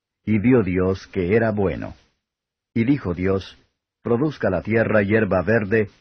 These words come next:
hierba que dé simiente, árbol de fruto que dé fruto según su género, que su simiente esté en él, sobre la tierra", y fue así. Y produjo la tierra hierba verde,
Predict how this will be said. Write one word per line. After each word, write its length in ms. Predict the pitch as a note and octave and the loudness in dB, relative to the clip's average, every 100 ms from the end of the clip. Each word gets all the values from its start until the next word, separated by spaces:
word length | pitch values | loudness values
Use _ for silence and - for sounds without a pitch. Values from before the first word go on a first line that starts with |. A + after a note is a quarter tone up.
| _ - | _ -6
hierba 400 | G2+ A#2 A2 A2+ | 0 2 2 0
que 140 | A2+ | 0
dé 140 | G#2+ C3 | 0 0
simiente, 640 | C3 B2 B2 D2+ A#1+ G1+ _ _ _ _ - | 2 4 4 0 -6 -12 _ _ _ _ -6
árbol 420 | D2+ F#2+ G2+ F#2+ | -2 0 0 0
de 100 | G2 | -2
fruto 480 | - A2+ G2 B2 A2+ | -2 -4 0 -2 0
que 140 | G2+ | -2
dé 180 | F2+ C3 | 0 -2
fruto 400 | A#2 A#2+ A2+ A2+ | 0 -4 -2 -4
según 320 | G#2+ G2+ B2+ | -4 -2 0
su 180 | B2 C3 | 0 -4
género, 440 | B2 A#2 D#2+ C2+ A#1+ _ _ _ _ - | 0 0 0 -6 -10 _ _ _ _ -4
que 100 | G#2+ | -4
su 160 | A#2 B2+ | 0 2
simiente 540 | A#2+ A#2+ C3+ C#3 A2+ | 4 6 6 4 2
esté 340 | F#2+ - C3+ | 0 2 2
en 100 | A2 | 4
él, 300 | F#2 F#2+ F2+ - _ _ | 2 0 -4 -8 _ _
sobre 340 | - G#2 F#2 | -4 -2 -2
la 140 | D#2 | -2
tierra", 480 | D2+ A#2 A2+ A2+ F#2+ - _ _ _ - | 0 0 2 0 -2 -6 _ _ _ -8
y 140 | G2+ F#2 | -6 -6
fue 320 | - G#2+ G#2 | -2 0 0
así. 360 | G2+ F#2+ C2+ - _ _ _ _ _ _ _ _ _ _ - | -2 -6 -10 -12 _ _ _ _ _ _ _ _ _ _ -8
Y 80 | G#2+ | -6
produjo 480 | G#2 C3 D3+ D#3 B2+ | 0 2 2 0 2
la 160 | G#2+ | 2
tierra 400 | G2 A2 A#2 A#2+ | 2 2 4 2
hierba 420 | G#2 G2+ G2+ F#2 E2+ | 2 2 2 2 0
verde, 500 | E2+ G#2 F#2 B2 | 0 0 0 -2